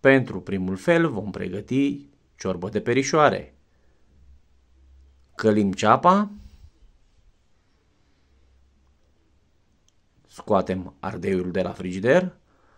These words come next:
Călim ceapa și morcovul. Apoi adăugăm și ardeiul. Le călim pe toate trei.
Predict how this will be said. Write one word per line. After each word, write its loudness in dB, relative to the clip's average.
Călim 4
ceapa 0
și -10
morcovul. -2
Apoi 4
adăugăm 2
și 0
ardeiul. 0
Le -4
călim -2
pe -6
toate -10
trei. 0